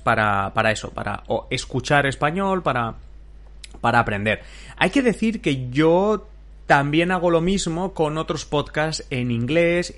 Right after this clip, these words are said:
e, y en francés. Son dos idiomas que, que me gusta, especialmente el francés, porque, porque no, no lo puedes utilizar tan a diario. El inglés, pues mira, por una razón o por otra, pues casi cada día lo puedes utilizar, dependiendo de donde trabajes, etcétera. Pero bueno,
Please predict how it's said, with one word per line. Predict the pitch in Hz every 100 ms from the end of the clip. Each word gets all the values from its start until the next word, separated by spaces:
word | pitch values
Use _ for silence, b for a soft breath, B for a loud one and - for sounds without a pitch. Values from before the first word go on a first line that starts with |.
| -
e, | - 127
y | 120 113
en | 113
francés. | 120 98 104 120
Son | - 107
dos | 110 120
idiomas | 117 123 127
que, | 117 104 110
que | 120
me | 107 107
gusta, | 120 117 127 117 B B B - -
especialmente | - - 156 170 170
el | 165
francés, | 156 139 165 -
porque, | 135 - 107
porque | - 107 107 101
no, | 104 107
no | 123 120 131
lo | 131
puedes | 143 131
utilizar | 123 123 120 131 - - - - -
tan | 123 127
a | 117
diario. | 113 147 135 117
El |
inglés, | 110 113 123
pues | 117 104
mira, | 95 90
por | 95
una | 101 104
razón | 101 110
o | 104
por | 110
otra, | 107 110
pues | 101
casi | - 107 - 101
cada | - 110
día | 107 110
lo | 101
puedes | 110 104
utilizar, | 101 101 170 165
dependiendo | 123 113 110 107
de | 107
donde | 107
trabajes, | 110 127 147 123
etcétera. | 113 - 147 120
Pero | 113 107
bueno, | 101